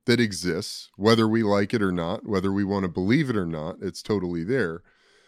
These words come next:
So that information on the physical level was really profound to me. And even the fact that our bodies are built of billions of cells, and it's all energy, and it's all sound, and it's all frequency, and it's all just constantly blinking in and out of existence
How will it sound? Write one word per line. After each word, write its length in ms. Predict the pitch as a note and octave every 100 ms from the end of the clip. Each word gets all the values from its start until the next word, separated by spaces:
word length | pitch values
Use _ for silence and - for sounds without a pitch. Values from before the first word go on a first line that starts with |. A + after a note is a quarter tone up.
| _ _ -
So 200 | - C3+
that 240 | C#3 E3+
information 680 | F#3 F3 - C3+ C3 B2 B2+
on 100 | A2+
the 80 | G#2
physical 500 | - D#3+ D#3+ D3 B2
level 300 | A2 G#2 G2+
was 220 | F#2+ F2
really 240 | G#2+ G#2 G2
profound 600 | - F#2 - G2 F2+ F2+
to 40 |
me. 220 | F2+ G#2
And 120 | C#3 F#3
even 300 | A#3 A#3+ G3
the 60 |
fact 380 | C3 D3 A#2+ -
that 200 | A#2 G#2
our 100 | G#2+
bodies 560 | F2 A#2 C#3+ F3+ G#2+ F#2+
are 120 | F#2
built 360 | G2+ A#2+ G#2+
of 220 | A2 F2 F2+
billions 540 | C3 C3 A#2+ A2+ F2+
of 160 | F#2+ -
cells, 580 | - E3+ F3+ G#2 F2
and 100 | F#2+
it's 140 | G2 F#2+
all 320 | C#3+ D#3 C#3
energy, 480 | A2+ A2 G#2 G#2+ G#2
and 100 | G2
it's 140 | F2+
all 200 | A#2 C3
sound, 520 | C3+ - G2 E2+ F2
and 100 | F2+
it's 140 | F2+ -
all 180 | B2 C#3+
frequency, 680 | - G2+ E2 F2 E2 G2 F#2
and 100 | F#2
it's 120 | F2+
all 200 | B2 B2+
just 260 | C3 A2 -
constantly 580 | A#2 A2+ A2 A2+ G#2+ G#2+
blinking 520 | E2+ A2+ A2+ A2+ G#2
in 80 | G#2
and 160 | G2+
out 180 | G2 G2
of 80 | F#2
existence 840 | F2+ D#2+ G2+ F#2 - F2+ E2+ -